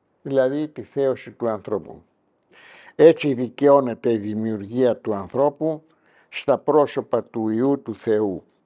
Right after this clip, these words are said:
και Υιού του ανθρώπου και της Παναγίας. Μένει να απαντήσουμε στο υποθετικό ερώτημα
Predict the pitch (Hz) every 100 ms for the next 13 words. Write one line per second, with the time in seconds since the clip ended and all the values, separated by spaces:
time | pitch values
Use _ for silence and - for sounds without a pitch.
0 | _ _ - 107 104 120 123 120 104 90
1 | - 147 147 175 151 - 127 - - 123
2 | 110 107 95 87 - - - _ _ _
3 | _ _ _ _ _ _ - - - _
4 | _ 123 180 196 190 156 143 - 131 113
5 | 101 110 - 135 143 185 202 202 _ _
6 | _ _ _ _ _ _ - - - -
7 | - - 185 175 175 185 180 170 - -
8 | 233 196 127 110 104 - 120 143 180 175